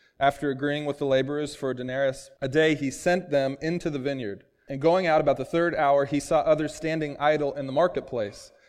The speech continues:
And to them he said, "You go into the vineyard too, and whatever is right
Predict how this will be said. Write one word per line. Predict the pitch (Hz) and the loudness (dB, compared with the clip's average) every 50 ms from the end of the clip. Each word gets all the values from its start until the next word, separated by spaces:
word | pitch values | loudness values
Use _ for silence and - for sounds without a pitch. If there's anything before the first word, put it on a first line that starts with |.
| _ _ _ - | _ _ _ -8
And | 143 139 135 | -8 -6 -4
to | 151 147 | 0 2
them | 165 185 196 185 | 4 4 4 4
he | 170 139 | 0 -2
said, | - - 143 123 110 | 0 0 0 0 0
"You | 117 151 196 | 0 -2 -2
go | 202 165 170 151 147 | 0 2 4 4 4
into | 143 147 151 143 - | 2 0 -4 -4 -4
the | 143 135 | -4 -4
vineyard | 127 135 139 139 139 139 139 135 | -2 -4 -4 -4 -4 -6 -8 -8
too, | - - 180 160 120 101 95 - - _ _ _ - | -4 -2 0 0 0 -2 -6 -10 -20 _ _ _ -12
and | 135 139 135 | -8 -2 0
whatever | 139 139 151 156 156 170 | 2 4 4 4 2 0
is | 160 139 113 | -2 -4 -4
right | 127 135 160 170 135 123 123 | -2 0 2 4 4 4 2